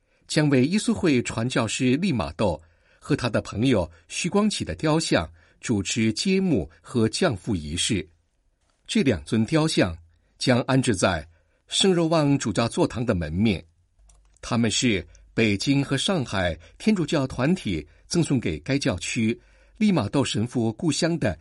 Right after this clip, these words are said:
友好礼物。当天下午，帕罗林书记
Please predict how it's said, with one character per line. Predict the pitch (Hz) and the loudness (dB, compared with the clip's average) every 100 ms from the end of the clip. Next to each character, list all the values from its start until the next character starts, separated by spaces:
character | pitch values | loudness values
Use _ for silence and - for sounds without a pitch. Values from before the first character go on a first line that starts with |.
| - - | -12 -4
友 | 101 117 | 2 4
好 | 117 104 | 2 0
礼 | 117 95 76 | -2 -2 -4
物。 | 90 78 - _ _ _ _ _ _ _ _ _ - | -6 -6 -10 _ _ _ _ _ _ _ _ _ -2
当 | 135 | 0
天 | 113 131 | 2 0
下 | - 127 | 2 2
午， | 92 87 73 - _ _ _ _ | 0 -4 -6 -10 _ _ _ _
帕 | - 190 | -4 0
罗 | 185 | 2
林 | 131 104 | 2 0
书 | - 120 | 0 -2
记 | - 117 135 | 0 -2 -2